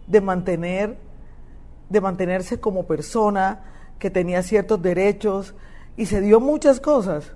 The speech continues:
Entonces, ahora resulta que la mujer quiere retomar esos espacios, espacios que casi que son de la colectividad masculina.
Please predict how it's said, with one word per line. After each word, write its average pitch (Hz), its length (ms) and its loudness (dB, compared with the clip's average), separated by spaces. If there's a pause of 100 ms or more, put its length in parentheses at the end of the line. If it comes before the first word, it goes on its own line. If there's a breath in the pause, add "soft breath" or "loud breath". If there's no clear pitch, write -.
(140)
Entonces, 269 300 -4 (300 loud breath)
ahora 254 400 6
resulta 254 480 2
que 254 80 -2
la 220 80 -2
mujer 185 560 -4 (180)
quiere 254 460 2 (220)
retomar 208 580 -2
esos 185 240 2
espacios, - 680 -8 (280 loud breath)
espacios 214 540 0
que - 120 -12
casi 202 280 0
que 226 240 0
son 220 460 -6 (320 loud breath)
de 208 80 0
la 190 120 4
colectividad 180 560 -2
masculina. 202 680 -2